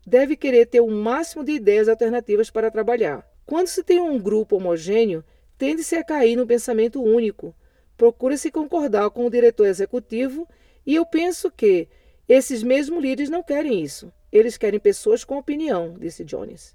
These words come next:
Ela enfatizou que as equipes com diversidade superam as outras empresas em lucratividade e operações. A pesquisa existe e os avanços nas organizações de Utah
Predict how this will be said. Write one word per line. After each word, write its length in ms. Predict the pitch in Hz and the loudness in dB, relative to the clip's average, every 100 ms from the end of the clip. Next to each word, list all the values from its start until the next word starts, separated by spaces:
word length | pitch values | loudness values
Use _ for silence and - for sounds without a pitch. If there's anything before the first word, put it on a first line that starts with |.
| - | -2
Ela 240 | 220 285 | 2 4
enfatizou 640 | 339 320 294 226 226 254 | 2 -2 -4 2 6 6
que 100 | 277 | 6
as 140 | 247 208 | 2 4
equipes 440 | 220 - 240 - | 2 0 -12 -8
com 140 | - 208 | -4 -2
diversidade 680 | 185 196 - 175 185 214 | -2 -4 -4 -6 -2 -2
superam 520 | 214 254 - 226 269 | -4 -6 0 0 0
as 180 | 269 196 | -2 0
outras 380 | 190 208 196 196 | 2 2 0 -4
empresas 580 | 185 180 214 226 180 - _ _ _ | -4 4 6 6 0 -12 _ _ _
em 80 | 208 | -2
lucratividade 840 | 208 262 320 330 339 247 208 196 | 0 -2 -2 -2 -2 0 0 2
e 40 | 220 | 2
operações. 800 | 208 214 226 - 147 - - _ _ | 2 -2 -4 -6 -8 -10 -18 _ _
A 100 | 190 | -8
pesquisa 520 | 220 277 - 302 302 | -2 -4 0 0 4
existe 600 | 370 262 220 196 - 151 - | 4 2 -2 -4 -6 -8 -4
e 100 | 240 | -2
os 140 | 240 | 4
avanços 440 | 247 202 233 285 311 | 4 6 4 4 -4
nas 160 | 302 | -2
organizações 680 | 294 277 277 294 277 247 220 | -2 -2 -2 -4 -2 -2 -2
de 60 | 262 | -4
Utah 420 | - 170 156 | -6 -4 -4